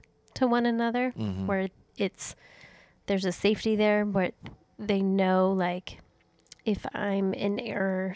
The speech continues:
Speaker 1: this person is gonna call me out gently, lovingly, but
Speaker 2: Truthfully.
Speaker 1: truthfully.
Speaker 2: Mm-hmm.
Speaker 1: Um, and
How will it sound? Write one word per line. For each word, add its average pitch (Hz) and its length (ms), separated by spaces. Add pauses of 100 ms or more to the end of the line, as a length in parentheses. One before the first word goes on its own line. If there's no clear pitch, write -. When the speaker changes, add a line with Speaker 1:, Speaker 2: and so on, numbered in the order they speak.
(120)
Speaker 1:
this 202 200
person 196 420
is 185 140
gonna 190 240
call - 260
me 202 200
out 214 440 (140)
gently, 208 440
lovingly, 208 760
but 214 160 (880)
Speaker 2:
Truthfully. 95 540
Speaker 1:
truthfully. 208 560 (100)
Speaker 2:
Mm-hmm. 92 640
Speaker 1:
Um, 190 540 (840)
and 196 720